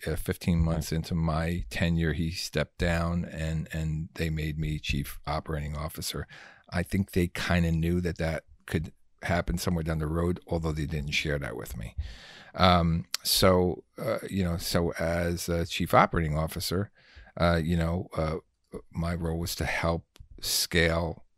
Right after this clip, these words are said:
Speaker 1: leadership as well, right? So, um, many of the people who sit around the leadership table were, were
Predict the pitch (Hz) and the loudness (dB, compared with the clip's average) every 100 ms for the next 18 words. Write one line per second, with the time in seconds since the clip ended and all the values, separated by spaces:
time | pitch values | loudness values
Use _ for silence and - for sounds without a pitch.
0 | - - 87 180 - - - - - 117 | -20 -4 2 4 4 2 -2 -4 -2 2
1 | - - - - - - - 80 90 113 | 2 2 2 0 -4 -10 -2 2 2 0
2 | - 82 78 82 - - - - - 87 | -2 0 0 -2 -6 -18 -20 -14 2 4
3 | 85 80 80 80 - _ _ - 95 90 | 6 4 2 0 -4 _ _ -6 0 4
4 | 92 92 87 82 - 87 80 85 82 82 | 4 4 4 2 0 0 0 -2 0 -2
5 | 87 85 - - 80 80 78 87 80 80 | -4 -4 -4 0 0 2 0 0 -2 -2
6 | 90 110 - 69 - 71 80 85 82 80 | -2 0 -2 -4 -4 -2 -2 -4 -2 -2
7 | 80 80 - 80 82 | -2 -4 -4 -4 -4